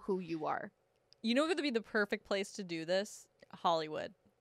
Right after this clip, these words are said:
Speaker 1: Just stand in the middle of the road.
Speaker 2: Oh, someone would put one hundred percent talk to you and tell you your fortune.
Speaker 1: Yeah, probably,
Speaker 2: Yeah.
Speaker 1: honestly. And they would, they would, yes.
Speaker 2: And they would be haunted.
Speaker 1: Yes.
Speaker 2: <laughs>
Speaker 1: Step three, listen closely and carefully to what the stranger says.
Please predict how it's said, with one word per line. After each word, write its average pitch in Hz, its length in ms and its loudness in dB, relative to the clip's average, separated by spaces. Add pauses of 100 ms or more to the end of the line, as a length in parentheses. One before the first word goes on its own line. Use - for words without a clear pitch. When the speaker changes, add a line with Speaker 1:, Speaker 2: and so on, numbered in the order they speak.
(120)
Speaker 1:
Just 240 240 2
stand 190 420 2
in 196 100 0
the 196 60 2
middle 175 300 4
of 175 80 -2
the 175 100 -4
road. 165 480 0
Speaker 2:
Oh, 247 180 6 (100)
someone 285 340 4
would 254 160 2
put 196 240 -8
one 220 180 2
hundred 247 400 4
percent 208 460 -2
talk 185 300 0
to 208 80 -4
you 175 160 0
and 180 140 -6 (140)
tell 180 160 0
you 165 160 -2
your 165 160 -6
fortune. - 500 -10 (140)
Speaker 1:
Yeah, 233 200 -4 (120)
probably, 156 520 0
Speaker 2:
Yeah. - 100 -4
Speaker 1:
honestly. 147 440 0
And 175 140 -2
they 175 80 4
would, 185 160 0 (180)
they 180 200 0
would, 170 200 -6
yes. 170 320 -6
Speaker 2:
And 214 140 2
they 208 80 4
would 196 140 2
be 190 160 -2
haunted. 165 480 -6
Speaker 1:
Yes. - 340 -4 (280)
Speaker 2:
<laughs> - 280 0
Speaker 1:
Step - 360 6
three, 220 320 2 (140)
listen 233 380 4
closely 233 540 0
and 440 120 -2
carefully 302 540 -2
to 269 140 -10
what 220 180 0
the 226 80 -4
stranger 185 480 -4
says. - 560 0